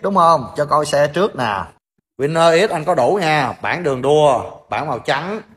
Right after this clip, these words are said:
bản đỏ nhám, bản bạc nhám, bản đen bóng. Ok ha. Có bản đen nhám nữa nè,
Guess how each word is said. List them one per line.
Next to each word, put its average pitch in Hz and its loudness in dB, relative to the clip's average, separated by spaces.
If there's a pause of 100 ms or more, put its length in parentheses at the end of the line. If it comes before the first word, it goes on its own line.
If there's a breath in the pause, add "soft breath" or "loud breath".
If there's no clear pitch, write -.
(680)
bản 117 -6
đỏ 127 0
nhám, 175 0 (840)
bản 120 -6
bạc 117 -4
nhám, 175 -2 (760)
bản 120 -8
đen 147 -6
bóng. 196 -2
Ok 120 -14
ha. 147 2 (840)
Có 180 2
bản 156 2
đen 160 -2
nhám 165 0
nữa 180 -2
nè, 131 2